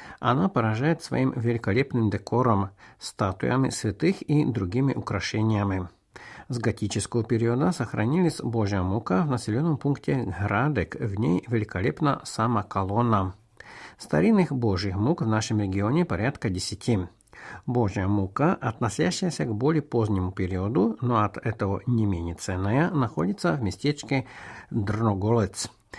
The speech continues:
Она довольно высокая и отражает подъем религиозности после окончания Тридцатилетней войны около середины семнадцатого века.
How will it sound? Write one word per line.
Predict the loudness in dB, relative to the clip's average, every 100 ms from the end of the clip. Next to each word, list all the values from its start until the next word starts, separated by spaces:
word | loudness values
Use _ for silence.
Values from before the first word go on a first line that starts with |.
| -16 -10
Она | 0 4 4
довольно | 4 4 4 4
высокая | 2 0 0 0 0 0 2
и | 2
отражает | 0 -2 -2 0 0 0
подъем | 0 2 2 2
религиозности | 0 0 0 0 0 0 -2 -2 -4
после | 0 -2 0 -2
окончания | -2 -2 -2 0 2 0
Тридцатилетней | -4 -6 -4 -2 -2 0 -2
войны | 0 0 0 2
около | 0 0 0 0
середины | -2 0 0 0 -6
семнадцатого | -6 -2 0 -2 -4 -4
века. | 0 -2 0 -2 -2